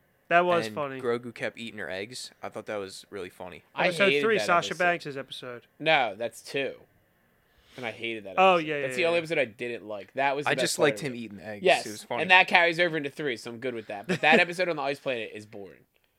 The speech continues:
Speaker 2: Yeah, no,
Speaker 3: Compared
Speaker 2: that's
Speaker 3: to the
Speaker 1: Yeah.
Speaker 3: rest of The Mandalorian.
Speaker 1: Well, especially
Speaker 3: It's still good for what it is, but compared to everything else on The Mandalorian,
Speaker 1: Well,
Speaker 3: that
Speaker 1: they
Speaker 2: Well,
Speaker 3: episode's
Speaker 2: isn't a
Speaker 3: boring.
Speaker 2: lot of it, like, him trying to fix his ship?
Speaker 3: Like, yeah. And then the fucking spiders, it's weird. And then the X-Wing pilots show up.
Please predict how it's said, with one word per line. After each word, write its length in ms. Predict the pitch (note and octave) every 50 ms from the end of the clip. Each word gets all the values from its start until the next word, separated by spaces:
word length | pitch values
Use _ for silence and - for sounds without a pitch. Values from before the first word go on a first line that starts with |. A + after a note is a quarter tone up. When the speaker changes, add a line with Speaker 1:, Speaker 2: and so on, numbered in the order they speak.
| _ _ _ -
Speaker 2:
Yeah, 140 | F#3 F3+
no, 40 | C3+ G#2+
Speaker 3:
Compared 220 | - D#3+ D3+ E3 D#3+ - - G3 G3
Speaker 2:
that's 20 | F#3
Speaker 3:
to 140 | G3+ G3
the 80 | F3+ F3+
Speaker 1:
Yeah. 60 | F3 E3
Speaker 3:
rest 220 | E3+ F3 E3+ -
of 40 | F3+
The 60 | E3
Mandalorian. 640 | E3 D#3+ D#3+ D#3 D#3 D3+ C#3+ C3+ B2 A2+ G#2+ G#2 G2+
Speaker 1:
Well, 140 | G#2 G#3+ G#3+
especially 440 | G3 - - - B3 B3 C4+ C#4+ A#3+
Speaker 3:
It's 80 | G3+
still 220 | F3 C4+ C#4+ C#4+ C4+
good 480 | F#3+ C#3+ F#3+ G3+ F#3+ D#3 C3+ C3 D#3
for 160 | - - F3 E3
what 160 | D#3+ E3 D#3
it 100 | D3 C#3+
is, 420 | D#3 D3 A#2+ G#2+ G#2+ G#2+ - - - -
but 100 | C#3+ C3
compared 380 | D#3 C#3+ - D#3 D#3+ D#3+ D#3+
to 60 | D#3 C#3+
everything 300 | C#3 D3 C#3+ C#3+ C#3 C3+
else 280 | C3+ C3+ C3 C3 - -
on 360 | - C#3+ C3+ C3 C3 B2+ B2+ B2+
The 80 | B2+
Mandalorian, 520 | B2 B2 B2 A#2 A#2 A2+ A2+ G#2+ G2 F#2+ F#2+
Speaker 1:
Well, 120 | A3 G#3
Speaker 3:
that 40 | G#3
Speaker 1:
they 80 | G#3+ G#3+
Speaker 2:
Well, 80 | - -
Speaker 3:
episode's 60 | -
Speaker 2:
isn't 200 | F3+ E3+ G#3 G#3
a 40 | -
Speaker 3:
boring. 140 | F3+ E3+ D3+
Speaker 2:
lot 180 | C#3+ D3 D#3+ E3+
of 100 | E3 D#3
it, 180 | A2+ - B2 B2
like, 160 | B2+ A#2 A#2
him 140 | D3 C3 A#2+
trying 160 | - - A#2 G#2+
to 80 | -
fix 240 | - - A#2 - -
his 100 | A#2 G#2+
ship? 200 | - - A#2 A2+ A#2+ A2
Speaker 3:
Like, 40 | A2
yeah. 280 | A#2+ A2+ G2+ D#2 E2 - _ _ _ _ _ -
And 80 | C#3
then 100 | C3 B2
the 80 | A#2 A2+
fucking 340 | G2+ - C#3 A#2+ - A#2+ G#2
spiders, 520 | - - - B2 B2 A#2+ B2 A#2+ A#2 A2+ -
it's 140 | - - -
weird. 300 | A#2+ A2 G#2 G#2 G#2 -
And 120 | - C3 C3+
then 120 | C3+ B2+
the 260 | B2+ B2 A#2+ A#2+ A#2+ G#2+ G2+
X-Wing 300 | C3+ C3+ - - C3 A#2
pilots 320 | - B2+ A#2+ A#2 A2 -
show 220 | - - A#2 G#2 G2+
up. 180 | G2+ G2 -